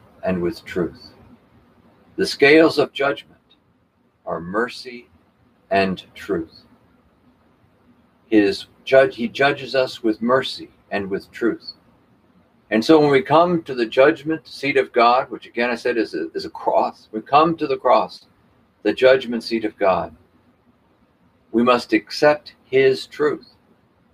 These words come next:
We must choose to live by his truth. And we must accept his mercy.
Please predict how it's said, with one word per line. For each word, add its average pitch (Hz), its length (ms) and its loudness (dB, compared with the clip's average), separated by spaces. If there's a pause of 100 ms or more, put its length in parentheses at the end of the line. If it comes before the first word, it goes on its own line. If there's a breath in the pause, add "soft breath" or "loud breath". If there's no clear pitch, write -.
(680)
We 123 80 0
must 139 280 -2
choose 180 600 2
to 117 160 0
live 147 500 4
by 113 300 4
his 139 440 -4
truth. - 400 -8 (1160)
And 85 100 -14
we 95 80 -6
must 107 300 0
accept 135 500 0
his 117 460 -6
mercy. 98 580 -8